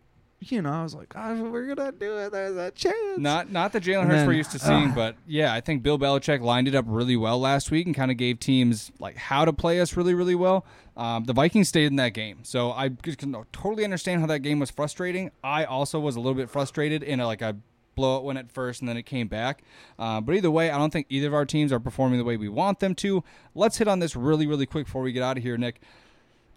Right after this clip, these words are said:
Speaker 2: The Packers lost to the Falcons.
Speaker 1: The Packers are not a very good team.
Speaker 2: They lost. Rise up, Jared.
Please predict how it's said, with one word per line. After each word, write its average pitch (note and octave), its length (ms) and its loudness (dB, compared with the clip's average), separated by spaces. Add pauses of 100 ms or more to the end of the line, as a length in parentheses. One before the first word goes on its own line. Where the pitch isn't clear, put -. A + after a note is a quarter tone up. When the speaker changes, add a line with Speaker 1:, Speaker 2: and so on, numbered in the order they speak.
(840)
Speaker 2:
The F3+ 100 6
Packers A3+ 460 6
lost E3+ 380 6
to E3+ 60 0
the C3 120 2
Falcons. A2+ 840 2 (500)
Speaker 1:
The A2 100 -14
Packers C3 300 -4
are B2 80 -2
not A2+ 160 -4
a G#2+ 40 -6
very G#2+ 180 0
good A2 140 -2
team. G#2 240 -4 (300)
Speaker 2:
They G3 240 8
lost. G3 560 6 (460)
Rise C4 580 6
up, D#4 440 8 (280)
Jared. A#3 560 2